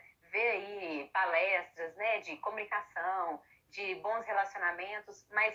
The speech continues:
inconscientemente, na hora que a gente vai conviver, é, a gente vem com aquela história antiga de que casamento é ruim. Então, tudo que a sua esposa fala, tudo que seu marido fala, já tem um peso lá atrás,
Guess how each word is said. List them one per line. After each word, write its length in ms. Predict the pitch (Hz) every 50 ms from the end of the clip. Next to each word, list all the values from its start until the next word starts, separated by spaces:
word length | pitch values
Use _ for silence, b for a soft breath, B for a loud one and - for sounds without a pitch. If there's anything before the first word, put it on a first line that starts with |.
| - _ -
inconscientemente, 1120 | 254 320 349 - 277 262 262 262 - 240 208 202 196 - - 190 180 190 214 233 233 - 220
na 80 | 196 208
hora 120 | 214 -
que 80 | - 240
a 40 | 226
gente 200 | 226 214 - -
vai 160 | 208 196 240
conviver, 720 | - - 254 277 262 240 220 180 - 185 196 226 269 - - b b b b b b _ -
é, 400 | 175 190 196 196 196 202 202 196 -
a 80 | 214
gente 240 | 208 233 226 - -
vem 320 | 208 - 214 220 240 269 -
com 120 | _ - 214
aquela 280 | 214 - 226 214 233
história 500 | 233 - - - 196 202 208 214 220 214 -
antiga 400 | - 240 233 - - 240 - 190
de 80 | 180 -
que 80 | - 180 - - 190 185 170 - _
casamento 460 | 185 180 180 202 190 185 180 180 -
é 60 | 220 214
ruim. 120 | 214 190 190
Então, 140 | - 202 202
tudo 160 | - 349 -
que 60 | - 302
a 40 | 285
sua 200 | - - 247 214
esposa 460 | 208 - _ _ 202 208 208 202 202 202 - -
fala, 340 | - - 170 170 170 - B B B B _
tudo 120 | 277 -
que 80 | _ -
seu 160 | - 277 269
marido 420 | 254 226 214 196 202 196 185 170 - -
fala, 360 | - 196 202 233 247 233 - B B B B B
já 160 | - 233 214
tem 180 | 214 269 262 269
um 120 | 269 277 -
peso 520 | _ - 233 269 302 302 277 220 - 196
lá 200 | 185 190 226 277 330
atrás, 400 | 320 - 254 247 202 240 302